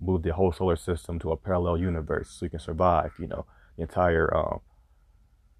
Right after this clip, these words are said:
um, collapse of the entire universe. And, and, and, and everybody can sur-, and then, and then while everybody can survive, you, you don't have to have, pick or choose certain people to live, certain people to die. Everybody can just live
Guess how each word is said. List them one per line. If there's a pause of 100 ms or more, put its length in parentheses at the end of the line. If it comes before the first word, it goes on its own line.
(140)
um,
collapse
of
the
entire
universe. (100)
And,
and,
and,
and
everybody
can
sur-,
and
then,
and
then
while
everybody
can
survive,
you,
you
don't
have
to
have, (260)
pick
or
choose
certain
people
to
live,
certain
people
to
die.
Everybody
can
just
live